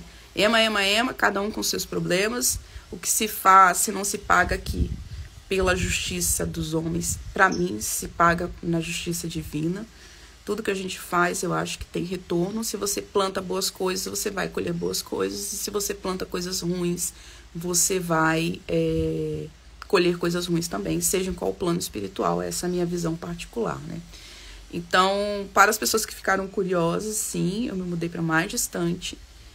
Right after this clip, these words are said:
Depois disso tudo, ela mudou, tá morando em outro lugar. Tenho informantes, é,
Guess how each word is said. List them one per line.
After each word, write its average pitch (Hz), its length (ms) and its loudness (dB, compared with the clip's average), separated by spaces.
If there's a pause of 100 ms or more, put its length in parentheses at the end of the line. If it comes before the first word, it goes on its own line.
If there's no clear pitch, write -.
(140)
Depois 190 800 0
disso 170 400 -2 (100)
tudo, 208 400 -2 (320)
ela 180 720 0
mudou, 190 500 -4
tá - 80 -8
morando 175 320 -2
em 175 40 -2
outro 175 260 -6
lugar. - 260 -6 (800)
Tenho 254 200 6
informantes, 220 960 2
é, 185 400 2